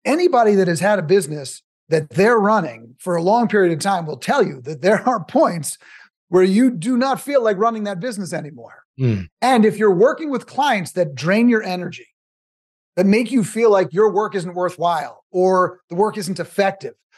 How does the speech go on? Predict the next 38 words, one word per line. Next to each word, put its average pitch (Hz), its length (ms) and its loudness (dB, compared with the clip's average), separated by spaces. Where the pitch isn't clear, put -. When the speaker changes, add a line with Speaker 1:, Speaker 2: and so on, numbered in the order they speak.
Speaker 1:
or 302 240 4
make 247 240 2
you 247 120 -2
feel 254 240 0
like 202 140 2
you 208 100 -2
wanna 233 260 -2
do 196 120 -4
bodily 196 420 -2
harm 202 580 -2
to 208 120 0
someone, 175 520 -2
Speaker 2:
Right. 175 240 -2
Speaker 1:
then 269 540 2
you're 277 220 0
not 247 320 0
gonna 311 160 2
wanna 233 280 0
go 196 180 -2
out 190 260 -2
and 190 120 -10
get 180 280 -6
more 170 360 -6
clients. 262 560 -8
So - 120 -2
you 214 160 2
won't 226 420 0
do 240 380 4
what 196 280 -2
you 190 120 -4
need 180 200 -6
to 156 80 -10
do 160 460 -2
to 185 100 -2
fill 190 240 2
up 160 160 0
the 151 80 -12
business. - 520 -18